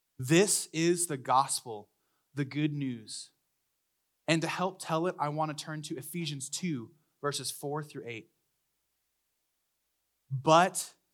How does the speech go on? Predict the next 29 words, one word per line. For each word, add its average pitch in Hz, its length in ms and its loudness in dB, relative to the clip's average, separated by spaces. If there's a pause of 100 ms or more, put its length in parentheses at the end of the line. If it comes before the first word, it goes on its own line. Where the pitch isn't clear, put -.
(120)
God, 123 480 0 (800)
being 160 460 2
rich 175 520 4
in 160 220 0
mercy, 151 640 0 (280)
because 180 360 8
of 175 140 0
the 160 80 0
great 147 520 2
love 165 540 4
with 147 160 -4
which 156 440 -2
he 175 140 -4
loved 143 380 2
us, 123 340 -4 (460)
even 220 380 4
when 214 180 2
we 214 100 -2
were 190 140 4
dead 180 380 8
in 196 80 -2
our 180 100 0
trespasses," 147 840 2
that's 202 320 10
the 220 100 -2
sin, 175 580 2 (1600)
"made 185 340 8
us 220 240 2
alive 156 1000 2